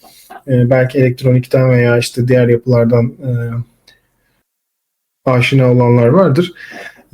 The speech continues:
Diferansiyel ve integralin ilişkisi gibi. Yani birisi geçmişle olan fark, diğeri de gelecekte olacak olan şeyin, yani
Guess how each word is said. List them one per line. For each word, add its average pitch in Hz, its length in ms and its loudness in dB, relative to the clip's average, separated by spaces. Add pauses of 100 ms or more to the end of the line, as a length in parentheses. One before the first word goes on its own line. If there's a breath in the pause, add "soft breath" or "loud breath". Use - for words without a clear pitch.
Diferansiyel 170 720 0
ve 151 80 2
integralin 151 600 2
ilişkisi 143 440 -2
gibi. 110 180 0
Yani 113 280 2
birisi 147 300 0
geçmişle 139 500 0
olan 139 260 2
fark, 190 380 -4 (440 loud breath)
diğeri 143 300 4
de 160 80 2
gelecekte 135 600 0
olacak 139 420 2
olan 143 260 2
şeyin, 131 460 0
yani 113 380 0